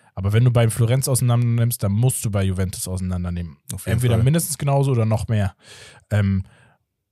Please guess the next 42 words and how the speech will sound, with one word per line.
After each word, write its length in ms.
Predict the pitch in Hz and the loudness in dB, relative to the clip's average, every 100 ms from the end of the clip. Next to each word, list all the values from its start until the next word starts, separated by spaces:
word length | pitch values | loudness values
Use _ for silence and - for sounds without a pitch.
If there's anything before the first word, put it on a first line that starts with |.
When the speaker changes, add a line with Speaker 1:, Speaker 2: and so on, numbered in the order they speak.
| - | -6
Speaker 1:
also 220 | 113 104 | -2 -2
deswegen 400 | 98 107 117 104 | -4 -6 -2 -2
Juventus 340 | 101 123 - | 0 -2 -2
Turin 360 | - 120 135 139 - | -2 0 0 -2 -6
sowieso 400 | 113 107 120 135 | -4 -2 0 0
mit 160 | 117 | 0
dem 100 | 120 | -4
Skandal, 600 | 107 113 107 117 123 123 127 | -6 -4 -2 0 0 0 -4
was 220 | - 113 | -10 -8
da 100 | - | -6
passiert 360 | - 107 127 123 | -4 -2 -2 -2
ist, 160 | 113 | -4
Punkteabzug. 720 | - 131 - 123 - 123 117 - _ _ _ - | -4 -4 -4 -8 -6 -4 -4 -8 _ _ _ -4
Dafür 240 | 117 131 | -2 -2
spielen 260 | 110 131 123 | -2 0 0
sie 160 | 127 | -2
defensiv 480 | 127 123 151 151 143 | -4 -2 0 0 0
sehr 140 | 135 131 | 0 0
kompakt, 500 | 135 131 170 - - | -2 -2 -4 -6 -6
muss 100 | 139 | -4
man 160 | 151 139 | -2 0
sagen. 340 | 143 147 165 - | 0 0 -4 -8
Speaker 2:
Ja, 180 | - 95 | -6 -4
werden 140 | 98 135 | -2 -2
jetzt 160 | 127 | -4
auch 220 | - - - - _ _ - | -8 -14 -20 -20 _ _ -2
Speaker 1:
Ne? 140 | 117 | 2
Speaker 2:
mit 100 | 147 | 2
Speaker 1:
Sie 100 | 131 | 2
sind 240 | 123 170 262 | 2 0 -2
nicht 100 | 180 | -4
schlecht, 260 | 190 254 | -4 -4
also 140 | 156 131 | -2 -2
sie 60 | |
kommen 180 | 120 170 | 0 0
trotzdem 300 | - 170 165 | 0 -2 -2
wahrscheinlich 340 | 139 151 143 156 | -2 2 0 0
in 140 | 135 | 0
die 80 | 135 | 0
europäischen, 640 | 123 127 139 - 127 120 | 0 2 0 2 0 -2
äh, 400 | 120 110 110 107 | -2 -2 -2 -4
Plätze. 480 | 104 139 156 - 196 | -4 -4 -2 -4 -6